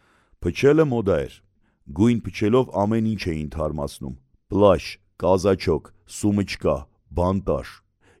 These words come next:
Եթե փչելու բան չլիներ, վառարանում կրակ վառելուց օդ փչելը կարու կար, իսկ եթե փայտը թաց էր, փչելու հետևանքով գլխապտույտը սովորական երևույթ էր։ Մեկը զուռնա էր փչում, մյուսը կլարնետ։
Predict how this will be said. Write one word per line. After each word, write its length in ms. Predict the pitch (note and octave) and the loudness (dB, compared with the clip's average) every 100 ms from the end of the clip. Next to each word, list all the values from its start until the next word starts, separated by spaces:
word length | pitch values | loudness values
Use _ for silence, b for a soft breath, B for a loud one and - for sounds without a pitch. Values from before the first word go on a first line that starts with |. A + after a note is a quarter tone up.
| - | 0
Եթե 300 | G2+ A2+ E3+ | 2 2 -2
փչելու 440 | - - C#3 C3+ | -6 -6 -2 0
բան 260 | G#2+ G#2+ G2+ | 0 0 0
չլիներ, 480 | - F2+ A2 D3 D3+ - b | -2 -2 2 2 0 -2 b
վառարանում 680 | - E2 G2+ G#2+ G#2+ A2 B2+ | -6 0 4 4 4 2 0
կրակ 360 | A2 F#2+ G2+ E2+ | 0 2 2 2
վառելուց 520 | E2+ F2 F#2+ G2+ F#2+ | 0 2 2 0 -4
օդ 220 | - F2+ - | -2 -2 -2
փչելը 420 | G2 - A#2+ B2 | -8 -4 -2 -2
կարու 400 | - F2 F2+ F#2 | -2 0 0 0
կար, 240 | - D#2 - _ _ b b | -4 -12 -14 _ _ b b
իսկ 180 | G2+ - | -4 0
եթե 240 | G#2+ G#2 A2 | 0 2 0
փայտը 480 | - G2+ G#2+ F#2+ E2 | 0 2 2 2 -4
թաց 300 | G#2+ C#3 - | 0 -2 0
էր, 180 | F2 - b b | -4 -4 b b
փչելու 480 | - - A2+ C3+ A#2+ | -16 -4 0 4 4
հետևանքով 640 | G#2 G#2 G2+ G2+ C#3+ C3+ G#2+ | 4 2 2 2 2 2 0
գլխապտույտը 800 | G2+ G2+ A2+ G#2 G2+ B2+ B2 A#2 | -4 0 -2 -2 -2 -2 -2 -2
սովորական 640 | - G#2 G2 G2 F#2 F#2 F#2 | -2 0 2 2 2 -2 -2
երևույթ 460 | E2+ D2+ C2 A#1+ | -2 -2 -4 -12
էր։ 140 | B1 - _ _ _ _ b b b b b | -16 -18 _ _ _ _ b b b b b
Մեկը 300 | G#2 D3+ C#3+ | 2 4 2
զուռնա 380 | F#2 G#2+ F#2 F2 | 0 0 0 0
էր 120 | C#2+ | -2
փչում, 380 | - D#2 - B1 _ - | -4 -12 -12 -16 _ -6
մյուսը 360 | E2 A2 - G#2+ | -2 0 0 0
կլարնետ։ 580 | G2+ F#2+ F2+ E2 B1+ | 4 4 4 0 -8